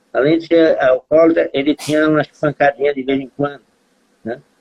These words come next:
Mas ele escreveu coisas fantásticas, né, como O Triste Fim de Policarpo Quaresma, que é um livro clássico. Além disso, eu acho que tem a, a literatura nordestina, José Lido Rego, é,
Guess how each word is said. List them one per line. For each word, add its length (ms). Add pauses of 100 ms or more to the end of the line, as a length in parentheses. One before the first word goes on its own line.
Mas 160
ele 160
escreveu 480
coisas 320
fantásticas, 720
né, 120
como 240
O 20
Triste 380
Fim 120
de 60
Policarpo 760
Quaresma, 480
que 100
é 20
um 80
livro 300
clássico. 400 (880)
Além 320
disso, 300
eu 60
acho 160
que 80
tem 160
a, 60
a 340
literatura 640
nordestina, 800
José 280
Lido 320
Rego, 460 (420)
é, 640